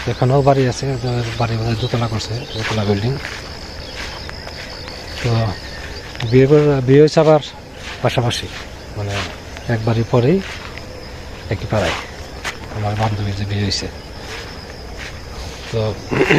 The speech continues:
<clears throat> সেজন্য আর কি, তাছাড়া আজকে তো সকালবেলা এক জায়গায় নিমন্ত্রণ খাইছি, এ জায়গায় না গেলেও চলতো,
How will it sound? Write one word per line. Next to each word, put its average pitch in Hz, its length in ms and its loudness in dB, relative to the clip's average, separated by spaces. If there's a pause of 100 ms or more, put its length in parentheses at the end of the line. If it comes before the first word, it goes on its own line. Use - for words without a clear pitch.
(160)
<clears throat> - 840 -8
সেজন্য 143 300 8
আর 147 180 8
কি, 131 80 4 (140)
তাছাড়া 147 340 6 (340)
আজকে - 320 -2
তো 139 40 4 (160)
সকালবেলা 127 360 6
এক 123 140 0
জায়গায় 120 200 2
নিমন্ত্রণ 123 340 2
খাইছি, 113 240 2 (100)
এ - 60 2
জায়গায় 113 240 0
না 120 100 2
গেলেও 110 200 2
চলতো, 117 340 4